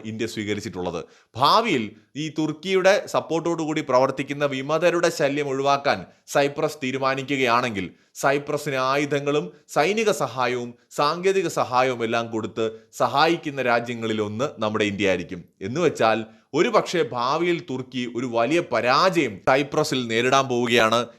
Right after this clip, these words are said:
ആയിരത്തി തൊള്ളായിരത്തി എഴുപതുകളിൽ, എഴുപത്തിനാല് ആ ഒരു കാലഘട്ടത്തിലാണ് തുർക്കിയുടെ സഹായത്തോടെ,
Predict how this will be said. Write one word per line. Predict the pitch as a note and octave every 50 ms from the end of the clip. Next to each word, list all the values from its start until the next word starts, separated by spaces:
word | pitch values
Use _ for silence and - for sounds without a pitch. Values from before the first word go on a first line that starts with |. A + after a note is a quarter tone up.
| _ -
ആയിരത്തി | C3+ D3+ E3 F#3 G3 F#3+ F#3+
തൊള്ളായിരത്തി | F#3+ G3 F#3 F3+ F#3 F3+ F3+ F#3 F3+ F3 F#3
എഴുപതുകളിൽ, | F3+ F3 E3+ F3 E3+ F#3 F3 F3+ F3 F3+ F3+ F3+ F3+ F3+ F3 -
എഴുപത്തിനാല് | - D#3+ D#3 D#3+ E3 E3 E3+ E3+ E3+ E3+ D#3+ D#3+ D#3+ E3+
ആ | E3 C#3+ D3 D3+
ഒരു | D#3+ E3 E3+ E3 D#3+
കാലഘട്ടത്തിലാണ് | D#3+ C#3+ C#3+ D3+ D#3 D#3 D#3 D3+ E3 D3 E3 D#3 D3 C#3+ C#3 C#3+ C#3 -
തുർക്കിയുടെ | C#3 C3+ C3 - D3+ D#3 D3 D3+
സഹായത്തോടെ, | D3 - C3 A2 C3 B2+ C#3 D3 D3 D3 C#3+ B2 A#2+ A2+ A#2+ C#3+